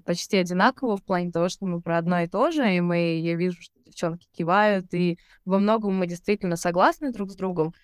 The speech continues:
А, что я здесь имею в виду? Я имею в виду, что если это сопротивление и базовое чувство, которое вы ощущаете внутри, это страх, то, наверное, туда нужно попытаться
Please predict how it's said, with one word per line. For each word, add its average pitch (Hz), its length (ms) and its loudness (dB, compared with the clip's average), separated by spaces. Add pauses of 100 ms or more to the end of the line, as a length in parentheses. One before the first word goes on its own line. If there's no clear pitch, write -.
(240)
А, 180 380 2
что 240 220 0
я 285 140 4
здесь 226 260 -4
имею 202 300 2
в 180 40 -8
виду? 277 540 -2
Я 208 160 0
имею 208 220 2
в 220 40 -8
виду, 214 180 -2
что 185 540 2
если 247 320 2
это 233 140 -4
сопротивление 202 1040 0 (180)
и 196 640 0
базовое 202 520 0
чувство, 196 460 -4
которое 170 400 0
вы 175 140 0
ощущаете 175 640 0
внутри, 175 540 -2
это 175 180 -12
страх, 277 360 -2 (600)
то, 208 80 -2
наверное, 254 340 4
туда 214 220 0
нужно 208 400 -2
попытаться 175 680 -2